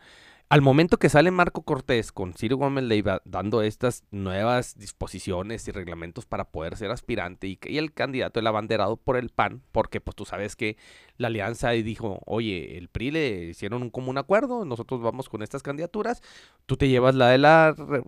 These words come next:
presidencia de la República, la del D F, ¿no?". Pero le están cediendo eso, pero hay otros actores buenísimos. El tema de Damián Cepeda, que sale como senador a dar una rueda de prensa con un punto A, B y C y D,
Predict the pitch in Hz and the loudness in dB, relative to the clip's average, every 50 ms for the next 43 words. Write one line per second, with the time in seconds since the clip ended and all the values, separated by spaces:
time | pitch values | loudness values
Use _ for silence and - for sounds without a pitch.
0 | - - - - 135 139 135 165 160 165 - 196 - 202 196 202 - - 208 202 | -10 -14 -4 -2 -2 0 0 0 0 2 2 2 2 4 2 2 2 2 0 0
1 | 214 - 196 156 131 107 107 104 110 113 120 107 101 - - 87 120 131 - _ | 0 2 2 2 4 4 2 0 0 0 0 0 0 -2 -4 -4 -4 -4 -6 _
2 | _ _ _ _ _ _ _ - _ _ _ _ _ _ - 170 190 196 180 165 | _ _ _ _ _ _ _ -20 _ _ _ _ _ _ 6 8 8 10 10 8
3 | 165 165 _ _ _ _ _ _ _ _ - 117 113 - - 143 147 135 165 165 | 6 4 _ _ _ _ _ _ _ _ -8 -6 -6 -2 0 -2 0 0 0 0
4 | 170 170 160 165 175 180 170 - 156 - - - 101 117 139 156 - 185 156 - | 0 0 0 0 0 0 0 -4 -6 -4 -4 -4 -4 -2 -4 -4 -4 -6 -8 -10
5 | - - - 101 117 156 170 165 - _ _ - 120 110 113 120 127 120 113 135 | -10 -10 -8 -6 -6 -4 -6 -8 -10 _ _ -18 -14 -8 -2 0 0 0 0 -4
6 | 170 202 - 247 233 226 208 180 135 147 - - _ - 107 92 - 110 139 180 | -6 -6 -6 -6 -6 -2 -2 -2 -4 -4 -8 -16 _ -14 -14 -8 -6 -4 -2 0
7 | 202 202 165 123 113 120 127 139 165 175 - 202 - - 170 208 202 143 123 - | 0 2 0 0 -2 -2 -2 -2 -2 0 -2 -6 -2 0 2 2 2 0 -2 -6
8 | _ _ _ _ _ _ _ _ _ _ _ _ _ - 92 - 95 107 151 185 | _ _ _ _ _ _ _ _ _ _ _ _ _ -12 -8 -6 -4 -2 0 0
9 | - 185 185 151 139 - - 98 87 78 76 92 139 147 113 - - _ _ - | 2 2 2 2 0 -2 -4 -8 -8 -6 -2 0 2 2 2 -2 -6 _ _ -10
10 | 90 87 85 82 92 110 123 143 147 151 - 156 165 160 147 135 - 117 131 143 | -8 -6 -6 -4 -2 -2 -2 -2 -2 0 0 0 0 0 -2 -4 -2 -2 -2 -2
11 | 139 143 131 - - - - - - - _ _ _ - 117 117 123 143 156 - | 0 -2 -4 -4 -6 -18 -20 -20 -20 -20 _ _ _ 0 2 4 4 4 4 4
12 | - 180 185 190 - - 180 165 156 160 175 175 151 160 151 170 180 170 - - | 6 6 6 6 8 10 10 12 12 10 8 8 8 8 8 8 6 4 0 2
13 | - 143 147 165 175 208 - _ - 135 139 123 113 120 127 151 180 240 254 | 4 4 4 4 2 -2 -8 _ -6 -4 -2 0 2 2 2 2 2 0 -4